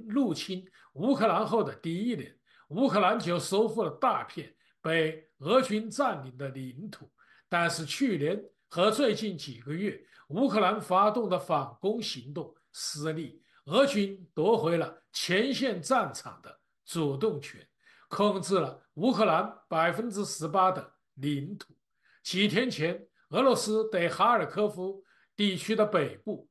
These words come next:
发动地面进攻，开辟了一条新的战线，让乌克兰部队感到兵力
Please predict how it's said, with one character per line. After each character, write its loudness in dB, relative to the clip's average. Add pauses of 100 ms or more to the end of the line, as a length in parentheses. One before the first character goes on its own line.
(120)
发 4
动 -2
地 -4
面 -8
进 -12 (120)
攻， -10 (380)
开 2
辟 0
了 -2 (200)
一 0
条 2
新 -4
的 -8
战 -2
线， -12 (300)
让 2
乌 0
克 0
兰 2
部 -2
队 -6 (100)
感 2
到 -2
兵 -4
力 -8